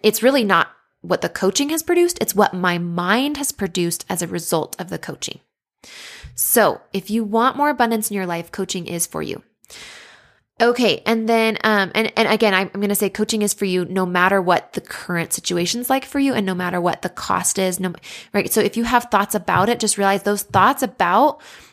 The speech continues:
how much money coaching costs are gonna, like, if you continue those thoughts, if you say no to con-, coaching, if you say no to coaching and continue thinking those thoughts in your life, it's not gonna create more for you. If you say yes to coaching and learn how to have an abundance mindset, you're gonna create, your mind will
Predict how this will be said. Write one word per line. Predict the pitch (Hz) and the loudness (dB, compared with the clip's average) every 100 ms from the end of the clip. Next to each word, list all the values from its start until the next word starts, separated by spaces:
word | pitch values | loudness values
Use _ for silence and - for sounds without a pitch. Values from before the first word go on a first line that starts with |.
| - | -6
how | 202 | -2
much | 214 220 - | 0 -2 -6
money | 190 190 190 208 | -6 -2 0 0
coaching | 202 202 208 180 | 0 0 0 -4
costs | - 175 262 302 - - - - | -2 2 2 0 -6 -10 -14 -6
are | 208 | -2
gonna, | 214 262 247 | 0 2 2
like, | 202 196 | 2 0
if | 190 | -4
you | 226 | -2
continue | 233 214 233 233 | -2 -2 -2 0
those | 202 190 | 0 0
thoughts, | 196 185 - - | 2 2 0 -6
if | 226 | -2
you | |
say | 226 269 | 0 2
no | 208 | 2
to | 208 | 0
con-, | 208 190 196 - | -2 -4 -4 -4
coaching, | - 208 202 170 - - | 0 0 0 -6 -8 -12
if | - | -4
you | 226 | 0
say | 262 | 2
no | 233 214 | 4 4
to | 247 | 2
coaching | 285 214 196 175 | 2 0 0 -4
and | 175 | -4
continue | 175 214 208 | -6 -2 -2
thinking | 196 226 220 | -2 -2 -2
those | 175 160 | -4 -4
thoughts | - - | -6 -6
in | 156 | -6
your | 156 | -2
life, | 156 285 - - - | 0 0 -4 -18 -10
it's | - | -2
not | 233 349 | 0 0
gonna | 285 | 0
create | - 196 | 2 2
more | 202 214 | 2 2
for | - | 0
you. | - - _ _ | -6 -8 _ _
If | - - - - | -16 -14 -10 -2
you | 220 | 2
say | 220 | 4
yes | 196 185 262 - | 2 4 4 4
to | - | 2
coaching | 185 196 180 180 170 | 2 0 0 -2 -2
and | 196 185 190 | -2 0 0
learn | 226 254 | 2 2
how | 220 | 2
to | 202 | 2
have | 190 185 | 2 0
an | |
abundance | 185 196 196 196 170 | 0 0 0 -2 -4
mindset, | 185 247 - 92 | -2 0 0 0
you're | 196 | 0
gonna | 240 277 | 0 -2
create, | - 202 196 226 | -4 0 2 2
your | 196 | 0
mind | 185 196 247 | 2 2 2
will | 185 | 0